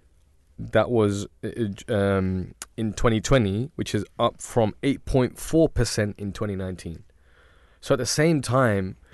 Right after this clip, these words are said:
when the whole world, even some of the most remote places, were suffering from covid nineteen, and we saw small hopes and glimpses of people really being selfless and looking after each other, we at the same time saw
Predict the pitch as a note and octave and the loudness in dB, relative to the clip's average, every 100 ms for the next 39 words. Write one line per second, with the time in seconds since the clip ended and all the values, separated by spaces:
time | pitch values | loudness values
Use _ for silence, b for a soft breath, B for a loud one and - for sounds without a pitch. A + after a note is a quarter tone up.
0 | B B - A2 A2+ G#2+ G#2+ G#2 - G2 | B B -6 2 4 6 4 -2 -8 -8
1 | G#2 - - C#3+ D#3+ C#3+ B2 B2+ G#2+ F#2 | -6 -6 2 6 8 6 6 6 6 2
2 | F#2 - - D#3+ D#3 - C#3 B2+ A#2+ - | -2 -6 0 0 2 0 0 2 2 2
3 | A2+ C3+ E3+ - D3 D#3 - A2+ G#2 G2+ | 2 2 0 0 2 2 2 -2 -4 -4
4 | C3 - G2 F2+ A2+ b b _ - G2+ | -4 -4 -8 -10 -14 b b _ -6 -4
5 | A2 G#2+ G2 F#2+ F#2+ F#2+ F#2 E2+ - - | 0 0 0 -2 -4 -6 -8 -8 -14 -20
6 | _ _ _ - - _ - - A2 G2+ | _ _ _ -20 -20 _ -20 -4 0 2
7 | G2+ G2+ G2 - C#3 B2 G#2+ F#2+ - - | 2 0 0 4 6 6 4 0 -8 -4
8 | B2+ B2+ G#2+ A#2+ - - G2+ G2 A#2 A#2 | 0 2 4 2 0 -6 -6 -2 0 0
9 | - F#2+ G2 G2 F#2+ F2+ B B B A#2 | -4 -8 -6 -4 -4 -6 B B B 0
10 | G#2+ A2 G2+ G#2 A#2 A2+ G#2 F#2+ - G2 | 0 -2 0 0 2 2 0 -2 0 0
11 | F#2 F#2+ F#2 F#2 F#2 G#2 A2 - F2+ F#2+ | 0 -6 -4 -6 -4 -2 -2 -2 -4 -4
12 | F2 F2+ B B B - A2 A2+ - - | -4 -6 B B B -6 0 0 -2 -14
13 | - G#2+ G#2 - C3+ C3 - A2+ A2 - | -8 -4 -4 0 2 2 0 -2 -2 -2
14 | - G#2 G2 | 0 2 2